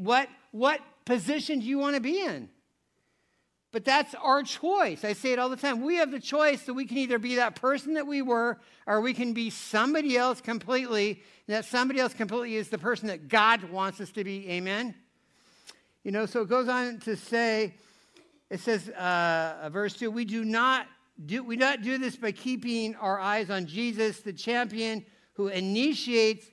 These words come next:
and perfects our faith because of the joy awaiting him." And the, the joy that he endured at the cross. So we know that for us to be here and to be free and to be worshiping, a price had to be paid,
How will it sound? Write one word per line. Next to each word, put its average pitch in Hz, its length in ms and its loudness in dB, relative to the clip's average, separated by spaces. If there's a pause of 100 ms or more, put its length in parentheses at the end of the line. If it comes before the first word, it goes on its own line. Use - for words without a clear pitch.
(180)
and 190 160 -8
perfects 202 500 -4
our 208 80 -2
faith 214 300 -2
because 196 300 -6
of 185 80 -4
the 165 100 -6
joy 220 480 0 (400)
awaiting 208 460 0
him." 175 420 -2 (920)
And 165 160 -6
the, 170 140 -4 (100)
the 160 80 -10
joy 180 280 -6
that 175 180 -6
he 180 180 0
endured 180 340 0
at 160 100 -6
the 156 80 -8
cross. 175 320 -2
So 220 80 -2
we 269 140 2
know 311 320 8
that 247 340 6 (200)
for 226 160 0
us 277 280 6
to 277 100 -2
be 277 200 2
here 269 320 4
and 240 120 2
to 220 80 -4
be 254 180 0
free 269 420 0
and 240 100 -2
to 226 100 -2
be 226 140 0
worshiping, 226 840 0 (540)
a 202 80 0
price 233 420 2
had 220 140 2
to 196 60 -4
be 190 120 -4
paid, 147 520 -2